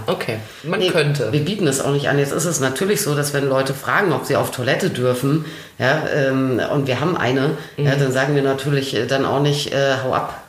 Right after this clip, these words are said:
Speaker 2: ja.
Speaker 1: Mhm. Piss
Speaker 2: Oder
Speaker 1: auf die Straße.
Speaker 2: „Geh doch zu McDonald's“
Speaker 1: Richtig.
Speaker 2: oder so, ne? Ähm, ja, äh, weil das dann, ja, ich meine, bei uns ist es natürlich auch so,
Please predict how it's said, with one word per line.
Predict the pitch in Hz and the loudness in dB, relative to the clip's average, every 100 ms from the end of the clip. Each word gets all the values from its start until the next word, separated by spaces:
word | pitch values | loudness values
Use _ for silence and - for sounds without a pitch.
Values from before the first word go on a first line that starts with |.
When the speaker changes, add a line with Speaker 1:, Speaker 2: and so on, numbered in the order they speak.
| - | -4
Speaker 2:
ja. | 127 | 0
Speaker 1:
Mhm. | 139 156 - - | 2 0 -2 -6
Piss | 220 | -4
Speaker 2:
Oder | - 180 | 0 0
Speaker 1:
auf | |
die | - | 0
Straße. | 185 - 147 185 | -2 -2 -2 0
Speaker 2:
„Geh | 190 | 2
doch | - | 2
zu | 190 | 2
McDonald's“ | 143 143 160 175 156 131 175 | 0 0 0 0 0 0 -2
Speaker 1:
Richtig. | 180 185 170 | -2 -2 -2
Speaker 2:
oder | 156 147 | 0 0
so, | 139 135 | 0 0
ne? | 156 170 - - - | 0 0 -6 -10 -2
Ähm, | 170 151 156 | 0 2 2
ja, | 113 135 147 82 | 0 0 0 0
äh, | 95 135 131 | 0 0 0
weil | 135 135 120 | 2 2 2
das | 135 135 | -2 -2
dann, | 135 139 135 135 - - | 0 2 0 -2 -10 -8
ja, | - 113 117 - | -4 -2 -2 -2
ich | - 170 | -2 0
meine, | 170 | 0
bei | 143 | 2
uns | 190 190 | 2 0
ist | 160 175 | 0 -2
es | 180 | 0
natürlich | 165 156 190 190 - | -2 0 0 0 0
auch | 147 160 | 0 0
so, | - 156 160 | 0 2 2